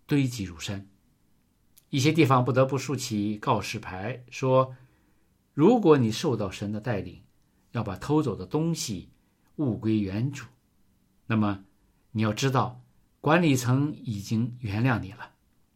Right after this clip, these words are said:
并且希望你自行保管那些物品。”哇，这一幕真的是很不可思议。这就是真正的认罪所带来的悔改，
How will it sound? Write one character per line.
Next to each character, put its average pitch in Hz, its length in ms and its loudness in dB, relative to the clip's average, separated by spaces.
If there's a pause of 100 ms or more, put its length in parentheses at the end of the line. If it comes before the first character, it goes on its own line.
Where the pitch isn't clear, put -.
(280)
并 117 100 -2
且 113 100 -6
希 139 200 -2
望 123 360 6 (140)
你 104 160 -4
自 135 240 -2
行 110 400 -2 (160)
保 107 260 -2
管 127 320 -8 (360)
那 98 100 -8
些 - 160 -14
物 90 200 -16
品。” 73 220 -18 (2000)
哇， - 260 -10 (340)
这 147 180 -2
一 95 180 -4
幕 95 300 -8 (500)
真 101 200 -4
的 101 80 -6
是 95 120 -10
很 82 180 -16
不 - 80 -16
可 - 160 -12
思 - 220 -14
议。 92 100 -18 (920)
这 208 100 0
就 160 100 2
是 127 160 -2
真 185 300 -2
正 180 180 -2
的 117 100 0
认 139 380 -2
罪 113 340 -2 (200)
所 - 200 -12
带 98 180 -8
来 92 120 -12
的 87 100 -14
悔 92 240 -12
改， - 300 -16